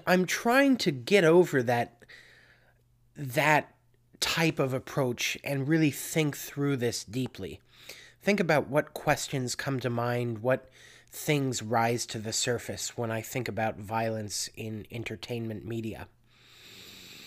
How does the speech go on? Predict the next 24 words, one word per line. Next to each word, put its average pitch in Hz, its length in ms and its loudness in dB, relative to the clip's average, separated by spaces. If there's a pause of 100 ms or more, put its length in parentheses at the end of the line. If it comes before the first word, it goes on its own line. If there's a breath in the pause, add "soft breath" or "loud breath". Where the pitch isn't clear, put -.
(1500 loud breath)
So 233 500 8 (160)
this 269 320 2
came 277 400 2
up 127 300 -2 (1500 loud breath)
because 170 680 4
I 151 460 4
have 147 180 0
been 135 180 -2
watching 123 680 -2
the 123 100 -2
television 139 640 0
series 120 500 -2
The 120 160 -6
Walking 113 540 -4
Dead. 80 360 -8 (760 loud breath)
Now, 135 100 4
The 131 140 2
Walking 180 400 4
Dead 143 260 6
is 131 240 -2
about, 120 560 -2
um, 117 520 -4 (1000 soft breath)
the 127 220 -14
survivors 123 1080 2